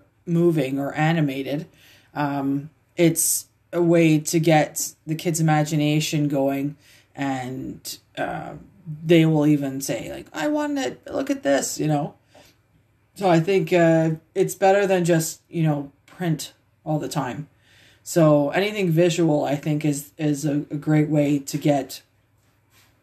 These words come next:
people interested in your, in your stuff.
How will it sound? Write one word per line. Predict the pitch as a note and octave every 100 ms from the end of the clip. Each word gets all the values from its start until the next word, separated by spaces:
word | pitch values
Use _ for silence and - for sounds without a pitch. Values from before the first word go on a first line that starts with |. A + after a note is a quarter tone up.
| _ _ _ _ - -
people | F#3+ E3 F3 E3+ E3 D#3+ D#3+
interested | E3+ E3 D#3 D#3+
in | D3+ D3
your, | C#3+ C#3 C#3 _
in | D3+ D3+
your | C#3+
stuff. | D3 D#3 B2+ - -